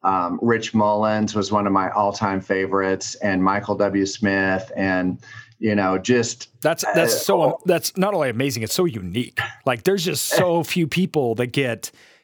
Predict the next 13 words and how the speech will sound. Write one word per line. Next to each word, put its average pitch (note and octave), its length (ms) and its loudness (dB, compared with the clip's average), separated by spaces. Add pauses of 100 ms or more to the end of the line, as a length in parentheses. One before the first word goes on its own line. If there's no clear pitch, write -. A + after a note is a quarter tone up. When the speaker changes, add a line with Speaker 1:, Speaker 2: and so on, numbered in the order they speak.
(100)
Speaker 2:
get D3+ 140 -2
to G2 80 -10
do C3+ 200 -4
that. - 320 -16 (580)
Speaker 1:
Yeah, G#2+ 420 2 (140)
it B2 180 2
was C3+ 340 2
unique, A2 400 2
and B2 160 2
it, B2 220 0 (100)
it C#3+ 160 2
was C#3 280 2
a, A#2 160 2